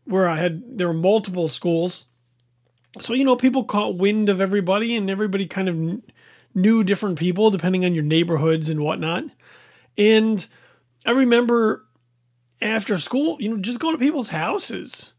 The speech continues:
and hanging out or spending lots of time on the phone talking about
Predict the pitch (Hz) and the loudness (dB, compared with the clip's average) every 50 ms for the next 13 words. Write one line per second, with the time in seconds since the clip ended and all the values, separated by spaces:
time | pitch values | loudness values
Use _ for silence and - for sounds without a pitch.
0 | _ _ _ _ _ _ - 214 170 160 190 226 240 247 233 214 208 247 311 330 | _ _ _ _ _ _ -8 -6 -2 0 2 2 2 2 2 2 2 2 0 0
1 | 302 113 - - _ _ _ _ _ _ _ _ _ _ _ _ - 196 202 208 | -2 -2 -4 -10 _ _ _ _ _ _ _ _ _ _ _ _ -2 0 2 2
2 | 202 196 185 185 - - _ _ _ _ _ _ _ - - - - 220 233 240 | 2 2 0 0 -4 -8 _ _ _ _ _ _ _ -16 -8 -2 -2 0 0 2
3 | 226 208 202 208 233 220 - 226 - - 220 247 254 254 240 247 269 262 233 - | 0 0 0 -2 -4 -4 -4 -8 -4 -2 0 0 0 2 2 0 0 0 -2 -4
4 | - - - 214 277 330 320 294 226 160 143 135 117 - _ _ _ _ _ _ | -6 -2 0 2 2 2 2 0 -2 -4 -6 -6 -8 -10 _ _ _ _ _ _
5 | _ _ _ _ _ _ _ _ _ _ _ _ _ _ _ _ _ _ _ _ | _ _ _ _ _ _ _ _ _ _ _ _ _ _ _ _ _ _ _ _
6 | _ _ _ _ - - 202 202 208 202 240 220 214 208 202 208 233 214 196 220 | _ _ _ _ -6 -2 0 0 0 2 0 0 0 0 -2 -4 -4 -2 0 0
7 | 226 233 247 285 | 2 2 0 -2